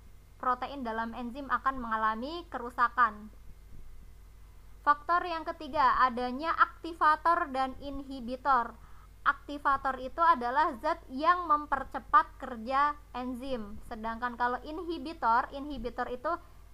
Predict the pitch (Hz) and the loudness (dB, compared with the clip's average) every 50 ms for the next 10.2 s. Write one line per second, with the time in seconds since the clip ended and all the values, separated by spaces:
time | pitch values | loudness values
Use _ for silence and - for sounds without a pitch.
0 | - - - - 214 240 240 240 226 330 339 349 - 254 285 320 330 330 330 330 | -20 -18 -14 -12 -8 -8 -8 -4 -2 0 0 0 -2 -4 0 2 2 2 2 0
1 | 320 294 294 330 277 277 285 277 277 277 277 302 330 - - - - - 262 247 | -4 -2 -2 -2 0 2 0 0 0 2 2 2 2 2 -2 -12 -12 -8 -8 -6
2 | 254 233 262 269 269 - 262 254 247 240 269 277 254 220 196 196 202 - - - | -6 -4 -4 -4 -4 -4 -4 -6 -6 -6 -6 -6 -6 -6 -8 -10 -14 -16 -16 -16
3 | - - - - 247 240 233 214 214 - - 302 302 - 359 359 359 339 330 339 | -14 -12 -8 -2 0 2 2 2 0 -2 -6 -6 0 2 2 2 0 -2 -6 -6
4 | 370 349 262 254 294 285 - 285 277 269 269 294 359 330 339 269 247 254 233 233 | -4 -6 -6 -6 -6 -4 -4 -2 -2 -2 -4 -4 -2 -2 -2 0 0 -2 -2 -2
5 | 240 240 240 233 233 220 214 - 269 320 339 302 254 240 262 - 302 285 294 302 | -2 -2 0 -2 -2 -6 -2 0 0 0 0 -2 -6 -6 -6 -6 -6 -6 -6 -6
6 | 294 294 294 262 262 233 254 254 - 254 247 247 254 - - - 294 311 330 330 | -6 -6 -6 -6 -6 -6 -6 -2 0 2 2 2 2 0 2 4 4 4 4 2
7 | - 330 320 - 320 311 - 247 233 294 - 233 226 262 277 269 - 262 277 269 | -2 -2 -2 -4 -6 -12 -8 -8 -8 -8 -8 -6 -4 -4 -4 -4 -6 -8 -8 -8
8 | 269 269 269 247 214 233 220 - 262 277 302 302 - - 247 262 269 285 294 302 | -8 -8 -8 -8 -8 -8 -4 -2 0 0 0 -2 -6 -2 2 4 4 4 4 0
9 | 294 - - 262 262 262 277 269 - 262 254 254 254 - 262 254 - - 277 262 | -6 -2 0 2 2 0 -2 -6 -6 -4 -4 -4 -6 -10 -16 -16 -14 -12 -8 -6
10 | 226 214 - | -6 -6 -8